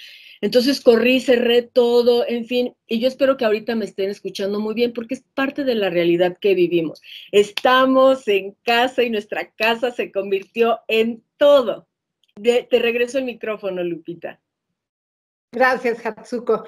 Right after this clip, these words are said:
Speaker 2: Pues sí, yo creo que, eh, eh, esos cuarenta pesos de, de la parisina, invertidos en la parisina, en el, en la tela verde, son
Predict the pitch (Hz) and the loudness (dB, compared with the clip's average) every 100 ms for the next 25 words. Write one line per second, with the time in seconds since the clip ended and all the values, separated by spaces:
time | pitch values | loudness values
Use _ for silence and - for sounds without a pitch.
0 | - _ _ 262 262 269 370 370 - 285 | -14 _ _ 2 2 2 2 2 -4 -8
1 | 247 311 359 381 381 294 220 220 208 196 | -4 -2 -2 -4 -4 0 2 2 0 -4
2 | 202 190 190 185 _ _ - 208 220 254 | -2 -4 -6 -10 _ _ -8 -2 0 2
3 | 262 339 - - 220 247 247 285 247 240 | 0 -2 -2 0 0 2 0 0 0 0
4 | 277 269 - 202 180 180 180 180 185 175 | -4 -4 -2 0 0 0 0 0 -2 -2
5 | 196 190 185 180 214 185 185 190 202 - | 0 0 0 0 0 0 -2 -2 -4 -6
6 | 254 240 269 240 202 202 240 240 240 185 | -6 -4 -4 -4 -4 -2 0 0 0 -4
7 | 175 185 202 - 233 254 233 202 196 190 | -2 -2 -4 -4 -4 -2 -2 -2 -2 -2
8 | 208 202 247 247 247 233 220 233 - 254 | -2 0 2 2 2 0 0 -2 0 -2
9 | 247 | -2